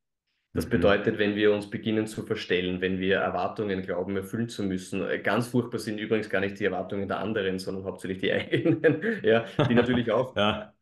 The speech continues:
Speaker 1: aus den Interaktionen mit unseren, äh, mit unseren nähersten Bildungspersonen entstanden sind, ja, die wir dann internalisiert haben und so weiter. Also ich glaube, wenn, ich glaube, dass Menschen,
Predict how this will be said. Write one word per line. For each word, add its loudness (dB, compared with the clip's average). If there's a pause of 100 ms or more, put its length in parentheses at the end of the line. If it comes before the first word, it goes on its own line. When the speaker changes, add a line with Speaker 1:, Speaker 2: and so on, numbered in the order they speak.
(380)
Speaker 1:
aus -2
den 0
Interaktionen 4
mit -2
unseren, -2
äh, -6 (160)
mit -6
unseren 2
nähersten 2 (340)
Bildungspersonen 4
entstanden 0
sind, -10
ja, 0 (320)
die -2
wir 8
dann 6
internalisiert 2
haben -2
und -2
so -4
weiter. -4 (300)
Also 2
ich 0
glaube, 4
wenn, 2
ich -8
glaube, 2
dass -4
Menschen, -4